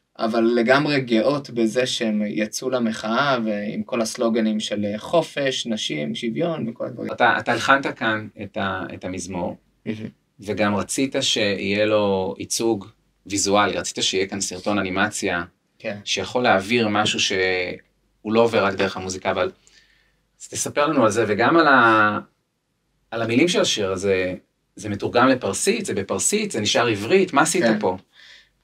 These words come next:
Speaker 1: הייתי צריך למצוא דרך יצירתית, לבטא את מה שאני רוצה לבטא דרך השיר הזה,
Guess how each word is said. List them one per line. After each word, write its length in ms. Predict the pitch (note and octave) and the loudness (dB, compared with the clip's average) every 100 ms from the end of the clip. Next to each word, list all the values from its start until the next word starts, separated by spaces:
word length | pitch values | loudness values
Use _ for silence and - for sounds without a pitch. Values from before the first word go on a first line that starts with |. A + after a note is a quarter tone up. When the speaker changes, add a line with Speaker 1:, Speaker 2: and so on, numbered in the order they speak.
| _ | _
Speaker 1:
הייתי 140 | - C#3 | -2 0
צריך 200 | C#3+ C#3+ | 0 2
למצוא 340 | C3 A#2+ C#3 C3 | 2 4 2 2
דרך 420 | B2+ C3+ D3+ - | 4 4 2 0
יצירתית, 880 | A2+ - A2 G#2+ - - A3 - - _ _ _ _ _ _ - | 0 2 2 0 2 2 2 -2 -20 _ _ _ _ _ _ -4
לבטא 440 | A#2 G#2+ A2 - C3+ | 2 4 2 2 2
את 100 | C3+ | 4
מה 100 | D3 | 2
שאני 200 | D3+ B2+ | 4 4
רוצה 200 | B2 C3+ | 4 2
לבטא 360 | B2 A2+ B2 | 2 2 2
דרך 240 | B2 B2 A#2 | 4 4 2
השיר 360 | G#2 - D3 | -4 0 0
הזה, 200 | F3 F#3+ | 2 2